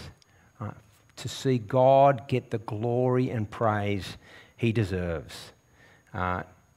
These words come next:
verse sixteen, "So that the Gentiles might become an offering acceptable to God." That was Paul's role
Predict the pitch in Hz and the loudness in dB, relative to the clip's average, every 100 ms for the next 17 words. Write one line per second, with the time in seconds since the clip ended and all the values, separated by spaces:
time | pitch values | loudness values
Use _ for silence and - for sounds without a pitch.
0 | - 117 131 - 143 - 120 113 - 131 | -4 2 4 4 -2 2 2 4 6 6
1 | 147 127 104 - 143 147 143 120 113 120 | 4 -2 -2 4 4 6 6 6 6 4
2 | 113 120 127 120 117 113 117 123 - 123 | 0 0 -2 -2 0 -2 0 0 2 0
3 | 95 78 76 - - - - - _ - | 0 -2 -10 -18 -20 -20 -20 -20 _ -10
4 | - - 139 - 123 123 120 110 117 98 | -4 4 4 4 -2 0 0 -2 -2 2
5 | 87 80 82 87 - - _ _ _ _ | 2 2 -4 -10 -18 -20 _ _ _ _
6 | _ _ _ _ _ _ _ _ _ _ | _ _ _ _ _ _ _ _ _ _
7 | _ _ _ _ - 143 233 247 - - | _ _ _ _ 0 4 6 6 4 8
8 | 220 220 165 131 156 160 143 90 78 | 10 10 8 8 12 12 12 10 2